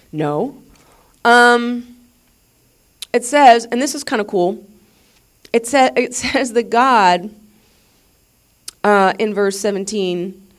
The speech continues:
it says, "And calls things that are not as though they were." Now, this is the funny thing because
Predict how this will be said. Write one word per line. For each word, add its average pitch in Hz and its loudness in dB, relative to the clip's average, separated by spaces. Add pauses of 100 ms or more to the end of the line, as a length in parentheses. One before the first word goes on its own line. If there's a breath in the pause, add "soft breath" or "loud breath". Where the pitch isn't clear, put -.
it 208 -8
says, 196 2
"And 220 -2
calls 277 2
things 220 0
that 214 0
are 196 2
not 208 2
as 180 -4
though 190 -2
they 180 0
were." 170 2
Now, 185 -2
this 233 0
is 233 -8
the 208 -2
funny 202 -4
thing 196 -2
because 180 -6